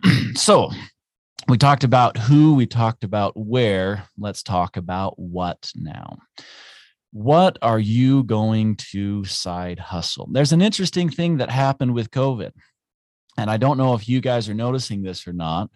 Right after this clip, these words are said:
You probably are. Those of you who have been doing a, a side hustle for several years,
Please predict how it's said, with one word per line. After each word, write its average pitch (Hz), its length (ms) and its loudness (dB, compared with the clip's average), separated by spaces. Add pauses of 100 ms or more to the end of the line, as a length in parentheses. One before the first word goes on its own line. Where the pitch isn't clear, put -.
You 98 140 -6
probably 101 540 0
are. 92 360 2 (360)
Those 160 200 4
of 160 100 -4
you 147 180 0
who 135 260 0
have 117 100 -4
been 110 180 -4
doing 123 340 -2
a, 104 280 -6
a 95 100 -10
side 120 340 0
hustle 110 380 -4
for - 140 -14
several 104 360 -6
years, 98 480 -4